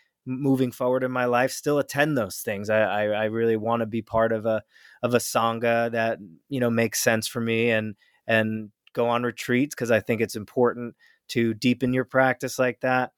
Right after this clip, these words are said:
Um, but I feel like my practice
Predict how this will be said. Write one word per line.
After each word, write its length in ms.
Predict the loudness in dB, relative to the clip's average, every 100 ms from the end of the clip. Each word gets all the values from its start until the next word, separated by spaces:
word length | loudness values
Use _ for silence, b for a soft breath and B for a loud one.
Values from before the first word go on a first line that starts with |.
| _ _ _ _ _ _ -18 -8
Um, 480 | -2 2 2 2 -4 _ b b b b _ _ _ _
but 160 | -2 0
I 120 | 0
feel 400 | -2 -2 -2 0
like 380 | 2 0 0 _ -20 _ _ _ _ _ _ -10
my 240 | 0 2
practice 1080 | 0 _ -2 0 0 -2 0 0 -2 -8 -12